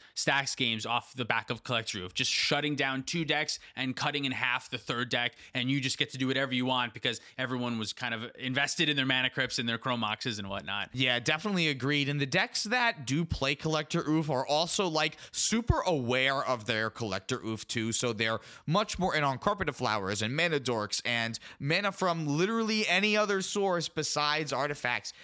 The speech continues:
Speaker 2: And it is just such a nail in the coffin for so many decks.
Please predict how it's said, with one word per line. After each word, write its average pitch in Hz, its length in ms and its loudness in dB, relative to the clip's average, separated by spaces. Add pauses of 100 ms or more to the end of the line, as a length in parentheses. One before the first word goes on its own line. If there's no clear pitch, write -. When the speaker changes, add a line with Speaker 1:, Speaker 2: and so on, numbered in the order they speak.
(160)
Speaker 2:
And 156 140 0
it 160 200 0
is 160 200 0
just - 380 -2
such - 440 0
a 196 60 2
nail 160 460 0
in 147 100 -4
the 127 60 -4
coffin 139 420 -2
for 113 140 -6
so 175 360 0
many 208 200 0
decks. 143 360 -2